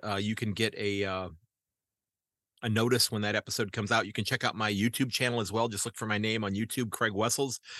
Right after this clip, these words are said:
I hope you'll subscribe for it or subscribe to it there while you're there as well. I'm trying to put every episode up on, uh,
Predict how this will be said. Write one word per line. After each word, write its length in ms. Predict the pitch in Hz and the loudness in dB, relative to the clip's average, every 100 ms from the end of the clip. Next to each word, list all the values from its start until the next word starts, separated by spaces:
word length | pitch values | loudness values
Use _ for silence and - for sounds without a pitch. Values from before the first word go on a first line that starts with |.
| - | -8
I 80 | - | 2
hope 220 | 113 135 | 4 4
you'll 80 | 123 | 2
subscribe 640 | - 98 - - 101 120 127 | 0 2 0 2 2 2 2
for 240 | 156 156 | 2 2
it 80 | 170 _ _ _ _ _ | 2 _ _ _ _ _
or 80 | - | -8
subscribe 540 | 98 92 - 110 123 117 120 | -8 -8 -2 2 2 0 -10
to 160 | - 143 | -2 4
it 140 | 135 | 4
there 160 | 135 131 | 6 2
while 240 | 123 127 | 4 2
you're 180 | 123 120 | 2 0
there 220 | 110 120 | 0 2
as 120 | 120 92 | 0 0
well. 280 | 110 123 | 2 2
I'm 100 | 120 | 2
trying 160 | 98 120 | -2 -2
to 80 | 113 | -2
put 200 | - 117 - _ - - - | -2 -4 -8 _ -20 -20 -8
every 280 | 113 117 117 | -2 2 2
episode 360 | 107 120 120 104 | 2 2 2 2
up 220 | 113 113 - | 0 -2 -2
on, 460 | 110 107 107 107 | 2 2 2 0
uh, 260 | 98 92 | 0 -2